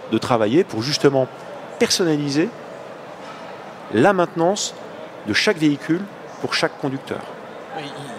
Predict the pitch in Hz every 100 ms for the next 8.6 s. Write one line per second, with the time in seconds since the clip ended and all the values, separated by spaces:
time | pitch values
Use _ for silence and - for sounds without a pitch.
0 | - - - - - 143 120 143 147 127
1 | 147 135 170 151 123 143 135 - 139 143
2 | 123 196 180 143 143 170 143 - 147 135
3 | - 151 135 - 135 127 120 113 - -
4 | - 135 139 135 123 151 127 120 139 120
5 | 117 120 139 135 175 180 - 127 - 127
6 | 123 131 123 127 120 170 196 165 139 131
7 | 131 127 135 127 127 127 160 208 175 127
8 | 117 - 127 151 127 104